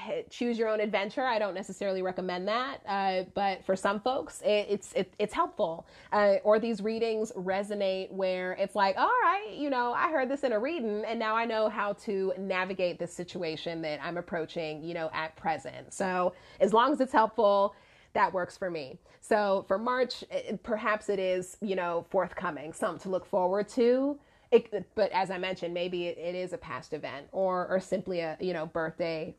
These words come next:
or zodiac, as I said, Pisces, Aries for March. Okay. Now back to chapter two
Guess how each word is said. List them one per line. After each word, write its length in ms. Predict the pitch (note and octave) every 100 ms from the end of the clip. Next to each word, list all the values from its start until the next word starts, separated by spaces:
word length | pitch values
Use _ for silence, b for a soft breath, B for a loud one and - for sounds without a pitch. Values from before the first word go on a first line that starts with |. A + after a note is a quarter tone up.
| -
or 340 | C4 C4+ C#4 _ -
zodiac, 500 | D4+ C#4+ D3 - -
as 140 | F3
I 80 | D#3+
said, 400 | - D#3 - - -
Pisces, 720 | G#3 G3 - F#3 F3 E3+ E3+ _
Aries 560 | E3+ D#3+ C#3 - - -
for 160 | - D3+
March. 640 | C#3 C#3 - - - - b b b b b -
Okay. 480 | F#3 F3 D3 C3+ E3 _ _ _ _ - - _ _ _ _ _ - _ _ _ _ _ _ _ _ b b b b b -
Now 720 | G3+ G3+ G3 F#3+ F#3 F3+ -
back 380 | F3 F3+ F3+ - - -
to 640 | - C4+ F#3+ E3 D#3+ F3 G3 - _ _ -
chapter 320 | F3 F3 F#3+
two 320 | - F4+ F#3+